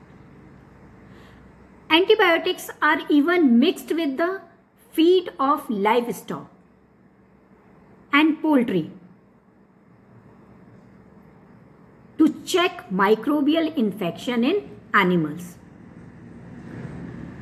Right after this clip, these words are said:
So to protect the animals,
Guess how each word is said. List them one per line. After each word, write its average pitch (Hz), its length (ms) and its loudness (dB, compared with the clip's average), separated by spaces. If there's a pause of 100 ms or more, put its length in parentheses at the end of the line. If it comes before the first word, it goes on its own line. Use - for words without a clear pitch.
(480)
So 262 320 2
to 247 180 -2
protect 269 560 0
the 311 320 0
animals, 208 720 -2